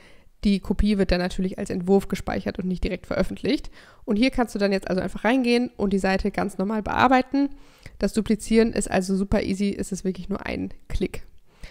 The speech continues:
Warum ich dir Yoast Duplicate Post unbedingt vorstellen wollte, ist aber eine andere Funktion, die das Plugin hat und die es nämlich auch von anderen abhebt.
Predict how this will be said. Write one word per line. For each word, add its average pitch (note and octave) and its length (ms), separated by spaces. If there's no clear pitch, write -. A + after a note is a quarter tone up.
Warum A3 300
ich D4+ 80
dir A#3+ 220
Yoast G#3+ 340
Duplicate G#3 400
Post A3 340
unbedingt A3 360
vorstellen F#3+ 440
wollte, G3 280
ist G#3+ 160
aber F#3+ 100
eine G3+ 140
andere B3 320
Funktion, F#3 480
die F#3 80
das F#3+ 120
Plugin - 360
hat - 280
und G#3 300
die G#3 80
es A3 100
nämlich G#3+ 240
auch - 80
von - 120
anderen F#3+ 280
abhebt. - 680